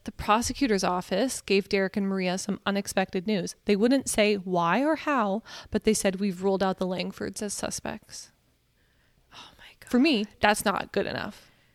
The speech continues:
Speaker 2: Why
Speaker 1: Right?
Speaker 2: are police so cagey?
Speaker 1: Like, th-,
Speaker 2: Like,
Speaker 1: then how do you
Speaker 2: let
Speaker 1: know?
Speaker 2: me know.
Speaker 1: Yeah. So, interestingly, the Broadduses had recently told the prosecutors that they were planning to file civil charges against the Langfords.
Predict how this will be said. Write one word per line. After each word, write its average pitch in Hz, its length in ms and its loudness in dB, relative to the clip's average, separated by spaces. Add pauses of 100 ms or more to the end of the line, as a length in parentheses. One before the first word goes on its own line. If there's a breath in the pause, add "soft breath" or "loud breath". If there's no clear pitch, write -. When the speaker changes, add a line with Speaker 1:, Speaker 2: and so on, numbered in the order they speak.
(120)
Speaker 2:
Why 226 300 6
Speaker 1:
Right? 277 80 6
Speaker 2:
are 311 40 2
police 285 340 0
so 262 200 2
cagey? 262 960 0
Speaker 1:
Like, - 140 -4
th-, - 20 -6 (160)
Speaker 2:
Like, 220 60 -4
Speaker 1:
then 247 120 4
how 247 140 2
do 254 60 6
you - 40 8
Speaker 2:
let 294 80 8
Speaker 1:
know? 294 100 6
Speaker 2:
me 302 160 2
know. 294 260 4 (100)
Speaker 1:
Yeah. 190 320 2 (440 loud breath)
So, 196 640 4 (480)
interestingly, 196 960 2 (260)
the 185 80 -2
Broadduses 208 500 2
had 180 180 0
recently 190 400 0
told 196 300 0
the 196 60 2
prosecutors 220 680 0
that 202 120 0
they 185 100 2
were 180 80 0
planning 185 380 -2
to 185 60 0
file 175 380 -2
civil 175 340 -6
charges 180 400 -2
against 202 280 -2
the 208 80 -2
Langfords. 214 580 -2